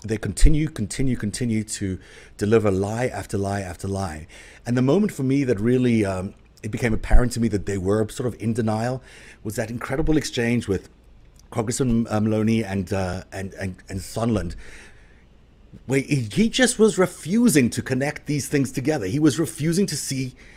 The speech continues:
the quid pro quo as being something that benefited Donald Trump. And that refusal is, I think, uh, symbolic and symptomatic of what is wrong with the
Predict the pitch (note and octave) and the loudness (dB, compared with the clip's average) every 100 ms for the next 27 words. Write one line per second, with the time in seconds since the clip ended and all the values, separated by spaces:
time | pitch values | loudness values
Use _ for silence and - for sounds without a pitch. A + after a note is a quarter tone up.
0 | - - D#3 - D3+ C#3 D3 C#3+ G#2 F#2 | -10 2 2 6 4 4 6 6 4 0
1 | C3 C#3 C3 C3 A2+ G#2+ F#2 G#2+ A2 A2 | 0 0 0 -2 -2 -2 -2 -4 -4 -4
2 | G#2 F2+ F#2+ F#2+ - F#2 - - - - | -4 -6 -8 -8 -10 -14 -16 -20 -20 -20
3 | - - C#3+ - A#3+ - E3+ F#3 A3+ G#3 | -10 -2 0 4 4 6 4 6 4 2
4 | - - - - A#2+ A#2 - - - - | -6 -14 -14 0 2 4 0 -10 -12 -2
5 | C#3+ E3 B2 - G2+ G2 E2 - - - | 0 2 0 -2 -6 -6 -10 -18 -20 -20
6 | - - - - - A2+ A2 B2+ D#3+ - | -20 -18 -16 -10 -2 0 2 4 4 2
7 | - A#2 - A#2 - A#2 A#2+ D#2+ F2+ F#2+ | -4 -2 -2 0 2 2 0 -4 -6 -2
8 | F#2 G#2+ G2+ F#2+ F#2+ | 0 2 0 -2 -4